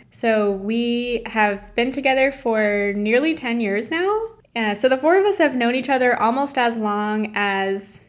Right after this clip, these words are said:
Amanda and I have known each other. Um, needless to say, this is a really special roundtable discussion.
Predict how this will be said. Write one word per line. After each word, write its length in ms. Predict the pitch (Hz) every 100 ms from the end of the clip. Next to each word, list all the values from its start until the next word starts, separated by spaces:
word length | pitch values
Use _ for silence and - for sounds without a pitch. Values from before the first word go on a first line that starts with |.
| -
Amanda 360 | 208 339 277
and 100 | 214
I 80 | 196
have 180 | 214 196
known 160 | 190
each 160 | 196 196
other. 480 | 190 190 220 269 - _ _ -
Um, 260 | 202 196
needless 320 | 220 277 320 311
to 100 | 294
say, 260 | 240 233
this 220 | 233 226
is 200 | 220 208 -
a 380 | 208 202 202 202
really 340 | 196 196 208
special 880 | 233 - 202 196 - 226 233 247 254 - - _
roundtable 680 | 220 202 220 226 233 220 226
discussion. 800 | 220 220 - 208 - 262 311 403